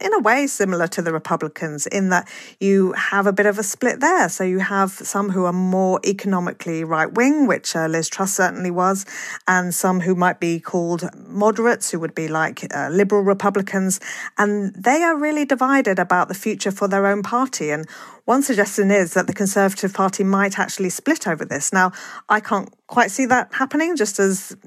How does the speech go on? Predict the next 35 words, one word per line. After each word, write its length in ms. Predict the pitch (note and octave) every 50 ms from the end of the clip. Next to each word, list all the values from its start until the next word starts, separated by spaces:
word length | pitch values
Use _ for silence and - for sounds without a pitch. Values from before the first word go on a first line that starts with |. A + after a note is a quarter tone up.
| - - -
it 140 | - G3 -
seems 260 | - - G#3 G3+ F#3+
like 120 | F#3+ - -
perhaps 280 | F#3 F3+ G3+ G3+ -
the 60 | -
Republican 480 | G3 F#3+ F3+ - G#3 G#3 G3+ G3+ G#3+ G#3+
Party 320 | - G3+ G#3 G3 G3+ -
wouldn't 360 | A3 G3 G3+ A#3 G3+ A3+ - -
split 360 | - - - B3 B3 - -
because 300 | - G3+ - A3 G3 F#3+
it's 140 | F#3+ G3 -
so, 400 | - A3+ A3 A3+ A3+ A3 G3+ -
uh, 340 | - - - _ - - - - - - - F#3+ G3 -
well 180 | G3+ G#3 A3+ A3+
established. 540 | A3 - - A3+ A3+ A3+ A#3 A#3+ A#3 - -
But 160 | - - - - - - - - - -
right 220 | - A3 A3 A3 F#3+
now, 320 | A3+ C4+ F4 D4+ A#3+ A3+
they 240 | A3 - - G3+ G#3+
are 240 | A3+ A#3+ B3+ B3+ B3+
a 40 |
divided 460 | A#3 B3 A3 B3 C4+ E4 F4+ - F#3+ G3
party. 420 | - B2 - - - - D#3+ D#3
And 200 | D3+ D#3+ E3 E3+
I 160 | - - F3+
think 320 | F3 - A3 G#3+ G3 G3 - -
what 260 | F#3+ - - _ -
might 320 | - G#2 E3 F#3 G3 G3+
have 260 | F3+ - D#3 D#3 - -
to 60 | G3+
happen 300 | F3+ F#3+ G3+ G3+ G3+ F3+
is 160 | E3+ E3 E3
for 380 | - - F#3+ F3+ F3+ F3+ F3+ - -
a 280 | F3+ F3+ F3+ F3+ F3+
n-, 320 | F3+ F3+ F3+ G3 - -